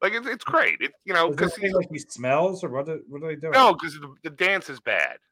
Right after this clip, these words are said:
Speaker 2: Oh, I thought they were like, "Oh."
Speaker 1: No, it stinks. Like, "Oh, that dance stinks."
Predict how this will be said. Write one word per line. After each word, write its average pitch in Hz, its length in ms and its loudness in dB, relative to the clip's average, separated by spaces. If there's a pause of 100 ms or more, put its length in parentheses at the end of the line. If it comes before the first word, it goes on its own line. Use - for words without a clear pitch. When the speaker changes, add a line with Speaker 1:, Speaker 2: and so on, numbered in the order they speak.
(140)
Speaker 2:
Oh, 92 380 -10
I 127 60 -10
thought 170 200 -2
they 147 80 -4
were 107 160 -4
like, 110 120 -12
"Oh." 127 340 -4 (440)
Speaker 1:
No, 139 160 4
it 107 100 -4
stinks. 147 420 -2
Like, 131 160 4
"Oh, 131 100 6
that 117 160 2
dance 120 260 -2
stinks." 107 420 -12